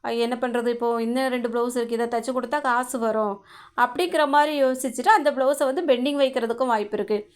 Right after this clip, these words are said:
அதனால எப்போவுமே வந்து, அ, காசு கொடுத்துட்டாங்க அப்படின்னா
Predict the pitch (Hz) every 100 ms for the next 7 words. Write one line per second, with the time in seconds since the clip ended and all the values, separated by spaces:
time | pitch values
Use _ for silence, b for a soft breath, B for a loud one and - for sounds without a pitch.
0 | B B B 240 262 277 339 294 277 254
1 | 277 254 214 277 508 539 B _ - 233
2 | 233 254 302 330 320 285 - 302 269 254
3 | 214 226 269